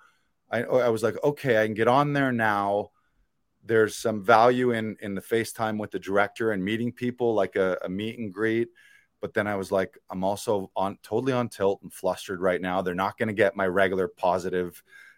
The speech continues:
outlook and jokey, jokey guy. They're gonna get a guy that's kinda pissed off and upset and flustered." And then the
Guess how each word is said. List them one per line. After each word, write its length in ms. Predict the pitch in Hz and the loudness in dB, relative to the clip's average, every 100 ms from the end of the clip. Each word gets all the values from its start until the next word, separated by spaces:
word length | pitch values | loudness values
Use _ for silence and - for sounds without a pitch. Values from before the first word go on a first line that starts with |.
| - | -4
outlook 460 | 104 98 104 107 - | -2 2 4 4 2
and 160 | 101 90 | -4 2
jokey, 340 | 104 95 101 | 0 0 -2
jokey 520 | 95 101 92 104 92 | 2 2 2 -4 0
guy. 420 | 98 95 95 98 98 | 2 4 4 4 2
They're 180 | 92 | 0
gonna 200 | 90 95 | 0 -2
get 200 | 92 98 | 0 2
a 40 | 92 | 2
guy 220 | 92 95 | 2 4
that's 400 | 95 90 - - _ _ - | 2 0 -6 -18 _ _ -4
kinda 240 | 107 107 | -2 -2
pissed 340 | - 127 - | -2 -2 0
off 440 | 101 95 104 - - | 2 2 2 -2 -12
and 440 | 95 92 92 85 - _ _ | -6 -6 -6 -8 -14 _ _
upset 480 | 98 - - 101 107 - | -6 -4 -2 0 0 -2
and 160 | 95 | -8
flustered." 540 | - 101 - 113 117 120 - - - | -2 -2 0 0 -2 -2 -16 -20 -8
And 160 | 110 110 | 0 2
then 160 | 113 | 4
the 100 | 110 | 2